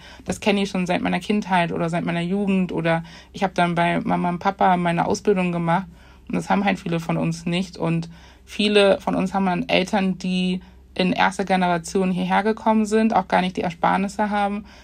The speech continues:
weil sie ihr ganzes Geld dafür aufgewendet haben, um dann in Europa Fuß zu fassen. Und dann haben sie halt nicht das Geld, um uns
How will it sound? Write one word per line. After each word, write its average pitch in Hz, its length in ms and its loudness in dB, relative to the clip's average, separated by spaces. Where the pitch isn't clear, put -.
weil 185 140 0
sie 175 160 0
ihr 175 120 2
ganzes 180 340 -2
Geld 185 260 2
dafür 185 540 -2
aufgewendet 175 640 -2
haben, 180 460 0
um 190 380 2
dann 175 380 2
in 185 500 -2
Europa 190 540 4
Fuß 202 260 -2
zu 190 120 -4
fassen. 170 440 0
Und 165 380 -2
dann 175 160 2
haben 185 120 0
sie 190 100 -2
halt 180 140 0
nicht 214 200 0
das 185 180 0
Geld, 175 280 0
um 170 140 0
uns 170 320 -4